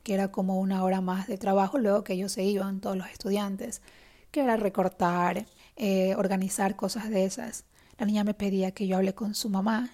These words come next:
y le diga eso. Entonces yo comencé a, a comentarle eso a ella, a la señora, que por favor la niña se quede una hora más conmigo.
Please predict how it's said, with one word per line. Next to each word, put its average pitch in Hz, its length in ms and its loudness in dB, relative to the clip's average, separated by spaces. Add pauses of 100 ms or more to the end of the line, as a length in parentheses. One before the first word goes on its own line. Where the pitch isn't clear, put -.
y 254 100 -8
le 190 120 -2
diga 196 300 -4
eso. - 220 -2 (540)
Entonces 208 480 -4
yo 202 160 -2
comencé 202 420 -6
a, 208 220 -8 (100)
a 247 100 -10
comentarle 196 680 -4
eso 196 180 -8
a 196 60 -4
ella, 190 300 -2
a - 20 -2
la 208 100 -6
señora, 190 400 -4
que 233 140 -8
por 269 120 -4
favor 269 220 -4
la 262 100 -2
niña 214 200 0
se 208 160 -6
quede 196 160 -6
una 190 120 -4
hora 185 140 -2
más 180 160 -8
conmigo. 185 540 -8